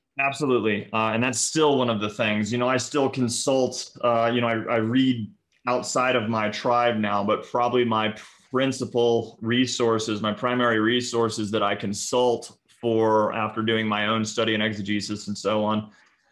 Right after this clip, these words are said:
um, are almost always reformed. I'm like, "All right, what's this crowd?" Because of their devotion to Scripture, because of their, um, reverence for the Word of God, and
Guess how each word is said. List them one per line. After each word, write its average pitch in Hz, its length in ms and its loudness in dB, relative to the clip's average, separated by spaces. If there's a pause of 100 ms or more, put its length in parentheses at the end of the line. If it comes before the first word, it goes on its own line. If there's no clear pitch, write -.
(120)
um, 107 420 0
are 107 380 2
almost 120 560 0 (160)
always 120 500 2
reformed. 98 640 0
I'm 110 60 -6
like, 107 160 0
"All 117 80 2
right, 110 140 2
what's 110 240 0
this 110 180 -2
crowd?" 113 260 -2
Because 139 600 0
of 110 240 0
their 117 120 2
devotion 110 460 0
to 98 80 -2
Scripture, 92 400 -6
because 117 460 -2
of 107 180 -2
their, 107 480 0 (460)
um, 104 420 0
reverence 110 1000 0
for 120 220 0
the 107 80 0
Word 110 220 2
of 101 140 0
God, 139 560 0
and 110 580 0